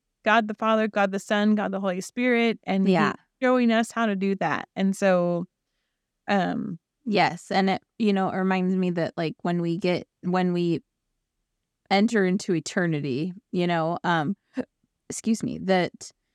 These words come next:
Speaker 2: relationships are what will be there, you know, like, we can't hold on to
Speaker 1: Right.
Speaker 2: uh,
Speaker 1: Or
Speaker 2: uh,
Speaker 1: stuff.
Speaker 2: anything else that we're, that we're maybe living for, but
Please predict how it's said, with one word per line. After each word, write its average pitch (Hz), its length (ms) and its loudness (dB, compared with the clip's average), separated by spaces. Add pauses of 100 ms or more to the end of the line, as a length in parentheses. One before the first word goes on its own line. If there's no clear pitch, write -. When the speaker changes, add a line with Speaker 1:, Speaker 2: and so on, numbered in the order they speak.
(680)
Speaker 2:
relationships 196 1120 2
are 180 220 2
what 170 320 0 (760)
will 156 760 0 (580)
be 180 200 2
there, 113 520 -8 (200)
you 196 160 2
know, 170 280 2
like, 147 340 -4 (100)
we 170 160 -2
can't 196 340 -2
hold 185 300 -2
on 165 340 0
to 151 560 -2 (440)
Speaker 1:
Right. 202 360 2 (500)
Speaker 2:
uh, - 120 0
Speaker 1:
Or 190 60 -8
Speaker 2:
uh, - 160 -2
Speaker 1:
stuff. 214 280 4
Speaker 2:
anything 196 340 0
else 190 300 0
that 170 160 -2
we're, 165 340 -4 (400)
that 180 200 -2
we're 165 400 -2
maybe 170 340 2
living 165 340 -2
for, 143 340 -4
but 160 240 -4